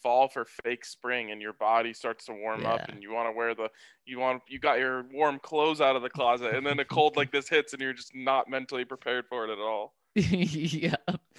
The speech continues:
Speaker 2: So hopefully we'll be able to survive.
Speaker 1: Yeah, I think we'll make it. Um, but like I said, it looks like it's gonna heat up before, uh, the D N V R golf tournament on Saturday. So that's what I'm keeping my fingers crossed for.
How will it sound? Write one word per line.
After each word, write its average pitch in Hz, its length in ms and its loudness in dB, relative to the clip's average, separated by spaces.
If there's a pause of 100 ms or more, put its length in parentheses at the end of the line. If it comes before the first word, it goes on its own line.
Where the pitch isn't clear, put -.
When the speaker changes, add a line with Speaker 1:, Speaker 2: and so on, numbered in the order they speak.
(180)
Speaker 2:
So 143 160 2
hopefully 151 360 2
we'll 139 160 2
be 135 140 2
able 131 220 2
to 120 80 -2
survive. 107 720 -4 (1040)
Speaker 1:
Yeah, 104 160 -4
I - 20 -4
think 117 240 -12
we'll 98 80 -10
make 92 280 -10
it. 98 120 -8 (100)
Um, 98 420 -6 (180)
but 104 220 0 (140)
like 117 200 -4
I 120 60 -2
said, 127 280 0
it 107 100 -14
looks 123 200 -8
like 127 120 -2
it's 117 140 -12
gonna 123 220 -6
heat 127 240 -8
up 131 180 2 (580)
before, 127 760 -2 (100)
uh, 113 400 0 (140)
the 107 400 -14 (440)
D 117 120 -8
N 113 80 -12
V 117 100 -6
R 104 140 -2
golf 104 280 -2
tournament 98 400 -10
on 92 380 -8
Saturday. 87 520 -4
So - 120 -10
that's 113 160 -4
what 110 100 -6
I'm 101 140 -4
keeping 101 260 -16
my 90 140 -6
fingers 82 400 -14
crossed - 340 -10
for. - 200 -14